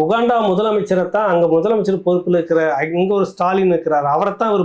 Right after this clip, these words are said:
பொம்மை முதலமைச்சர் சொல்றாரு எடப்பாடி. இங்க இருக்கிறவர்கள் நீங்க சொல்ற மாதிரி தான் ஆக்டிவா வராரு, சட்டமன்றத்துக்கு வராரு, போறாரு, வராரு. ஏன்னாச்சு? பொழுது விடிஞ்சா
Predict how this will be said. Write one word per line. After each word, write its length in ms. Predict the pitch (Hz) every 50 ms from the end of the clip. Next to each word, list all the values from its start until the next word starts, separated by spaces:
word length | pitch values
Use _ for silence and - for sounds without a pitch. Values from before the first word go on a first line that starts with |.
| 147 160
பொம்மை 240 | 170 175 190 190 185 180
முதலமைச்சர் 480 | - 165 165 160 156 - 156 147 - -
சொல்றாரு 240 | 143 139 147 143 139 135
எடப்பாடி. 320 | 135 156 156 - 147 135 135 139
இங்க 140 | 170 190 202 226
இருக்கிறவர்கள் 540 | 214 208 214 208 208 202 185 165 160 151 147 175
நீங்க 140 | 185 175 - 185
சொல்ற 160 | 185 202 202 202
மாதிரி 160 | 208 196 196 196 208
தான் 100 | 196 165 - - _ _ _ _ _ _ _ - 180
ஆக்டிவா 320 | 208 202 202 202 196 202 196 185
வராரு, 220 | 185 175 185 190 180 185
சட்டமன்றத்துக்கு 540 | 175 165 170 196 190 185 175 170 180 165 170 170
வராரு, 200 | 175 180 175 170 170 170
போறாரு, 260 | 170 170 175 170 165 160 156
வராரு. 300 | 156 156 156 151 139 120 131 165
ஏன்னாச்சு? 380 | 180 180 175 165 135 123 135 127 117 _ _ _ _ _ _ _ _ _ _ -
பொழுது 260 | 175 214 240 233 220 208
விடிஞ்சா 280 | 185 175 185 196 196